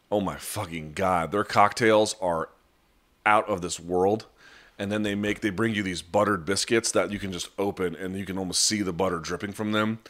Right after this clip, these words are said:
with pimento cheese, which is sort of like this mix of, like, you know, it's, it's like a, it's like a sort of like a gastropub. Some stuff they do is a little bit more elevated than that. They make an incredible steak if you're into that kind of a thing, but everything they make is just next level.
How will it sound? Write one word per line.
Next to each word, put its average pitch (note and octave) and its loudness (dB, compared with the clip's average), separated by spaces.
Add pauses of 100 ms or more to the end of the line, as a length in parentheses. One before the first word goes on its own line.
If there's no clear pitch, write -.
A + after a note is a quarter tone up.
(300)
with G2+ -2
pimento F#2+ -2
cheese, G#2 0
which F#2+ -2
is - -2
sort G2+ 2
of F#2+ 2
like F2 2
this E2+ -6
mix G2 -2
of, E2 -4
like, E2 -6 (840)
you G2 -4
know, D2+ -8 (300)
it's, - -2
it's C3+ 0
like B2 6
a, A2+ 6
it's A2+ 2
like D#3 4
a - 0
sort F#3 6
of B2 2
like A2+ -2
a F#2 -4
gastropub. B2 6 (180)
Some E3 6
stuff D3+ 6
they C#3+ 10
do B2+ 6
is G#2+ 6
a G#2 0
little A2 4
bit G#2 0
more G#2+ 4
elevated A2 4
than A#2 0
that. B2 4 (240)
They G#2+ 0
make A2 2
an G2 0
incredible F#2+ 2
steak G#2 4
if G2 -6
you're G2 2
into G2+ 0
that G2 2
kind G#2 4
of G2+ 2
a - -6
thing, G#2 0
but F#2+ -2
everything G#2 2
they F2 -2
make E2+ -4
is D#2 -10
just - -6 (1000)
next G2+ -2
level. D2 -8